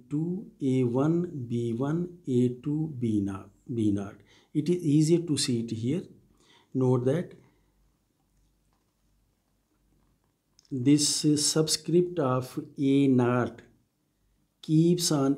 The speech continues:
increasing. A zero, A one, uh,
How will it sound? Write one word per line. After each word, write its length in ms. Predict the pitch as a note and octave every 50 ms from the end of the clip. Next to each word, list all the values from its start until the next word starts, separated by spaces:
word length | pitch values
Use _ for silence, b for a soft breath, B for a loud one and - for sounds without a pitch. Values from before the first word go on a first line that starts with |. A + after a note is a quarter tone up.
| - -
increasing. 840 | C3+ B2 A#2+ A#2 A2+ - A#2 A#2 A2+ A2 G#2+ G#2+ G#2+ G2+ F#2+ F#2 - - - _ _ _ _ _ _ _ _ _ _ _ _ _ _ _ _ _ _ -
A 320 | B2+ B2 A#2+ A#2+ B2 - - - - B2
zero, 680 | G#2+ G#2 A2 A#2 A#2 A#2 A#2+ C#3 D#3+ F3+ F#3+ G3+ G3 -
A 260 | - B2 A#2 A2+ A2 G#2+
one, 540 | G2+ G#2 A2 A#2+ C3+ D3+ D#3+ F3 F#3+ G#3 - - - _ _ _ _ _ _ _ _ _ _ _ _ _ _ _ _ _ _ _ _ _ _ _ _ _ _ _ _ _ _ _ _ _ _ _ _ _ _ _ _ -
uh, 280 | D3+ C#3 C#3 C#3 C3+